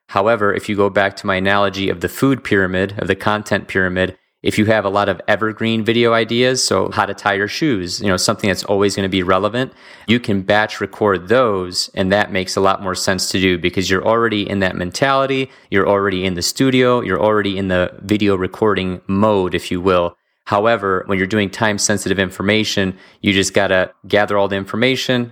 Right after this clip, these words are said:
and knock out a video and make sure it's valuable. So yes, batching is the smart thing to do, but I think that in the space that I'm in or that we're all in, in terms of finance,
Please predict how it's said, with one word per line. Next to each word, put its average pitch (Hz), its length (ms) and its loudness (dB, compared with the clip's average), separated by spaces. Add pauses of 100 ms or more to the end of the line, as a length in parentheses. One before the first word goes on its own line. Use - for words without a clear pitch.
(140)
and 92 120 0
knock 92 260 0
out 95 120 2
a 92 60 -4
video 92 320 2
and 90 100 -2
make 90 140 -4
sure - 160 -2
it's 87 100 -6
valuable. 90 520 -2
So 95 340 0 (240)
yes, 98 240 0
batching 113 380 -2
is 104 100 -6
the 101 80 -6
smart 107 340 -2
thing 120 140 0
to 120 100 -2
do, 135 400 0
but 98 160 2
I 98 80 0
think - 320 -6
that 95 400 0 (300)
in 95 60 0
the 92 180 2
space 101 420 -2
that 92 160 2
I'm 98 240 0
in 110 220 0
or 98 100 0
that 90 160 2
we're 92 140 0
all 101 240 2
in, 110 180 -4
in 113 160 -8
terms 92 240 -2
of 90 100 -2
finance, 110 580 -2